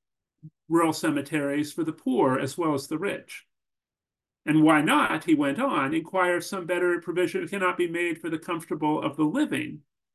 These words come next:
in regard to rural enjoyment?" He observed that Boston Common was too small for the city's growing population, but that it would be easy to get a mile square park five to ten miles from town. And this is the time when the rail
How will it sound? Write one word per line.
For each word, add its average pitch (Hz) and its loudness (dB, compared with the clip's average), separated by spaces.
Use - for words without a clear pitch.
in 151 2
regard 147 6
to 156 0
rural 135 2
enjoyment?" 120 -8
He 196 2
observed 226 2
that 170 0
Boston 185 0
Common 190 2
was 151 -4
too 220 -8
small 190 2
for 156 -4
the 143 -2
city's 160 6
growing 147 -2
population, 139 -4
but 160 0
that 202 6
it 185 10
would 180 10
be 196 0
easy 214 0
to 170 4
get 170 4
a 156 4
mile 165 2
square 147 -4
park 131 -2
five 156 2
to 156 -4
ten 170 -2
miles 143 2
from 127 -8
town. 131 -6
And 151 0
this 190 2
is 156 -4
the 165 0
time 151 0
when 139 2
the 135 2
rail 165 2